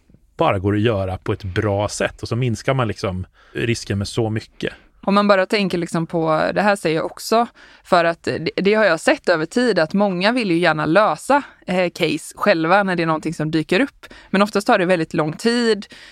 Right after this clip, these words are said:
Speaker 2: man sitter och, och kollar upp saker, man frågar och sådär. Men egentligen så kan man bara lägga in ett case och så får man svar. Och om det är någonting som inte svaras tillräckligt snabbt, då kan man ju alltid eskalera det.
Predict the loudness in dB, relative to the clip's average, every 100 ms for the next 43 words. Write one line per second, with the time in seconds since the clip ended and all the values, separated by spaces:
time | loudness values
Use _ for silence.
0 | -8 -2 0 0 -2 -2 0 0 -2 0
1 | 0 2 0 -2 0 2 2 0 -4 -4
2 | -2 2 2 2 2 2 2 0 -2 -2
3 | -4 -12 -20 _ -2 -2 -4 _ -2 0
4 | -2 -2 0 0 0 -2 0 2 4 4
5 | 0 -2 -4 -6 -2 0 0 -6 -16 -6
6 | -2 -2 0 0 -2 -4 -4 0 2 0
7 | -6 -10 -20 _ _ 0 0 2 0 2
8 | 2 2 2 0 -2 -2 -2 -2 -2 0
9 | 0 -2 -2 -2 -4 -2 -2 -2 -4 -4
10 | 0 0 -2 -4 -8 -6 -4 -2 0 0
11 | 0 -2